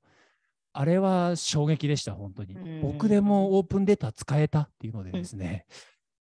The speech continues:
Speaker 1: あの、ものすごい衝撃が一つですね。で、もう一個がですね、あのー、同じく金沢市でやってるんですけども、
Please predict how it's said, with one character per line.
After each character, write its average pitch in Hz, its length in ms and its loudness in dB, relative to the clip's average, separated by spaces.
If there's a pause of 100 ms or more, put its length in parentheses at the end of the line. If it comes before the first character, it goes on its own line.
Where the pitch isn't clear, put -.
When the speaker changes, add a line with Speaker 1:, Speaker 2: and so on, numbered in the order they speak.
Speaker 1:
あ 135 180 0
の、 127 120 2
も 139 140 4
の 165 80 4
す 170 100 -6
ご 175 100 4
い 156 40 4
衝 131 160 -2
撃 117 200 -6
が 110 180 -2
一 113 140 -6
つ - 80 -14
で - 80 -10
す 95 60 -10
ね。 170 240 -8 (280)
で、 233 100 -6
も 214 180 2
う 349 40 4
一 320 40 -2
個 269 140 -2
が 151 80 2
で 117 60 0
す 127 120 -6
ね、 107 280 -4 (520)
あ 143 200 2
の 131 800 2
ー、 190 40 0
同 233 100 4
じ 208 80 0
く 165 100 0
金 180 260 2
沢 190 240 2
市 147 140 -2
で 117 80 0
や 107 60 -2
っ - 20 -10
て - 140 -4
る 120 100 -2
ん - 20 -4
で 107 100 -4
す - 80 -16
け 110 100 -8
ど 139 100 -6
も、 185 300 -2